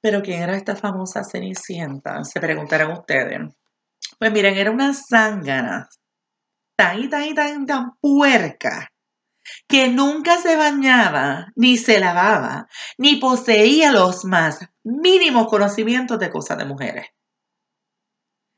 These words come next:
De hecho, en el cuento no hay una sola mención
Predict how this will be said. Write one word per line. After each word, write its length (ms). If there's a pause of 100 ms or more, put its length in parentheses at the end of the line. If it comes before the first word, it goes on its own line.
(140)
De 320
hecho, 380 (120)
en 140
el 180
cuento 640 (200)
no 160
hay 200 (240)
una 380 (160)
sola 720
mención 1120